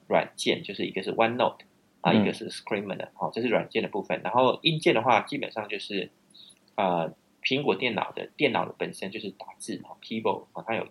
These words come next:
Speaker 1: 键盘，所以是打字。然后 iPad 的话，其实我做很多的涂鸦，哦，就是你在做，写书的时候，你会很多点子，很多想法，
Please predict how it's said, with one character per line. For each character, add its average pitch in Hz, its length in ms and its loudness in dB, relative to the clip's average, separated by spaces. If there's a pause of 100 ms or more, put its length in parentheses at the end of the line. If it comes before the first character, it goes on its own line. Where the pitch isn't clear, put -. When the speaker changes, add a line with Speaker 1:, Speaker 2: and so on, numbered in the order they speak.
(120)
Speaker 1:
键 - 240 -2
盘， - 240 -8
所 - 160 -6
以 - 20 -6
是 - 120 -14
打 - 180 -4
字。 - 240 -12 (580)
然 104 120 8
后 - 120 6
iPad 160 340 4
的 107 80 0
话， 120 180 -2
其 - 100 -12
实 165 140 -4
我 107 260 -2
做 - 220 0
很 87 180 -8
多 104 220 -6
的 92 320 -2 (400)
涂 110 220 -8
鸦， 110 360 2
哦， 101 100 -4
就 120 120 -4
是 135 280 -4
你 104 140 -10
在 127 220 0
做， 117 400 2
写 95 200 -2
书 151 220 -2
的 135 60 4
时 - 120 -4
候， 127 60 2
你 98 140 -6
会 113 220 4
很 95 120 -8
多 113 100 -2
点 101 240 0
子， - 140 -12
很 95 80 -12
多 117 100 -2
想 95 260 -4
法， - 260 -6